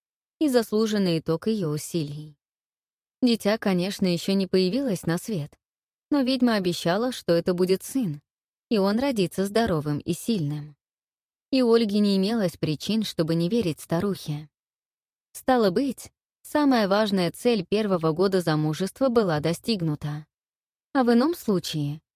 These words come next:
она могла бы и лишиться престола. Изначально ее отношения с князем Киевским, даже скрепленные клятвами на капище, были очень хрупкие. Мало того, что и сам Игорь не стремился взять ее веденицей,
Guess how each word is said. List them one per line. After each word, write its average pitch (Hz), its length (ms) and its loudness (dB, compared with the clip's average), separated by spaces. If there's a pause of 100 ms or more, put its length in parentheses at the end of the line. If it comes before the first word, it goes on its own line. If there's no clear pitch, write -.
(160)
она 262 240 2
могла 214 320 2
бы 202 160 2
и 202 200 -4
лишиться 202 500 0
престола. 147 720 -4 (840)
Изначально 247 600 2
ее 185 400 0
отношения 190 600 0
с - 80 -8
князем 233 440 -2
Киевским, 151 720 -4 (480)
даже 269 240 2
скрепленные 196 640 0
клятвами 170 480 0
на 170 140 -2
капище, 156 680 -6 (480)
были 208 380 2
очень 208 400 -2
хрупкие. 151 640 -6 (840)
Мало 285 280 2
того, 208 280 2
что 185 240 0
и - 160 -2
сам 277 340 0
Игорь 156 300 0
не 165 180 0
стремился 202 600 0
взять 175 320 0
ее 156 180 0
веденицей, 160 840 -2